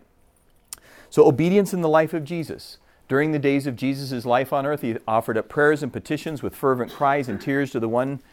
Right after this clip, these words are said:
who could save him from death. He was heard because of his reverent submission.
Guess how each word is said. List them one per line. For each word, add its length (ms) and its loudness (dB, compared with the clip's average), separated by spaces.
who 80 -6
could 160 -2
save 200 2
him 140 0
from 240 -2
death. 400 0
He 120 -6
was 160 -2
heard 260 2
because 300 -2
of 100 -4
his 180 -4
reverent 400 2
submission. 600 -6